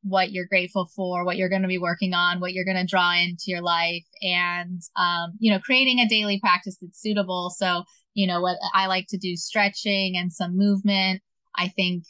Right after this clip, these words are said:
um, you know, just taking a time before, before you go on your phone, you know, a lot of experts talk about that, right? Like,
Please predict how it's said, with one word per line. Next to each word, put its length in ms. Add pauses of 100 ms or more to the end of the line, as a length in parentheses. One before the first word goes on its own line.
(140)
um, 540
you 160
know, 380 (120)
just 220
taking 340
a 160
time 220
before, 640 (200)
before 280
you 160
go 100
on 160
your 220
phone, 200
you 80
know, 80
a 60
lot 140
of 80
experts 420
talk 220
about 240
that, 200
right? 240
Like, 220